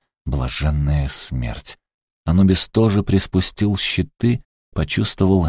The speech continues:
на кончиках пальцев щекочущих мертвецов, позволил коснуться шершавым погребальным тканям, в которые закутывали мумий.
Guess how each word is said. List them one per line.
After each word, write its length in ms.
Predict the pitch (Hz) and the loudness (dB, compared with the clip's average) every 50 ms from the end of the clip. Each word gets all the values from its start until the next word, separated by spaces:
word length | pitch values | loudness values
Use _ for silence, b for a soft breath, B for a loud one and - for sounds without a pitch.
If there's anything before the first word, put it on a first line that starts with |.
| 80 - | 0 0
на 160 | 87 90 85 | 2 0 2
кончиках 580 | - - 92 92 - - - - 85 - - - | 2 2 2 2 0 -2 -4 -6 -6 -6 -4 -4
пальцев 380 | 95 92 95 - - 95 - | -2 -2 -2 0 -2 -4 -4
щекочущих 800 | - - 87 82 - - 98 - - 82 82 - - 92 - - | -2 -4 -4 -4 -2 -2 -2 -2 -2 -6 -6 -6 -6 -8 -4 -2
мертвецов, 800 | 87 85 80 - - - - 78 - - - - 73 73 - - _ _ _ _ _ _ _ | -2 -2 -2 -4 -8 -8 -8 -8 -6 -6 -4 -2 -2 -4 -4 -10 _ _ _ _ _ _ _
позволил 420 | - 78 76 82 90 87 85 78 | -2 0 2 2 2 2 2 2
коснуться 580 | 73 - 80 - - 87 90 90 - - - 80 | 0 -2 -2 -2 0 0 0 0 0 -2 -4 -4
шершавым 720 | 76 - - 78 76 - - - - 101 104 98 104 95 90 | -4 -2 -4 -4 -4 -4 -6 -4 -2 -2 0 2 0 0 0
погребальным 720 | - 85 82 82 82 78 78 90 90 87 87 87 85 82 76 | -2 -2 0 0 0 0 0 0 0 2 0 0 0 -2 -4
тканям, 600 | - - - - 104 95 90 85 78 71 67 64 | -8 -14 -8 -2 0 0 2 2 2 0 -2 -4
в 100 | - _ | -8 _
которые 460 | - 73 71 - 78 76 80 78 78 | -6 -6 -2 -2 0 0 2 0 0
закутывали 640 | 73 78 73 - - - 85 - 76 71 76 73 78 | 0 0 -2 -2 -4 -6 -6 -4 -2 -2 0 0 2
мумий. 540 | 76 78 78 82 82 78 76 73 67 64 | 2 2 2 2 2 2 2 2 0 -2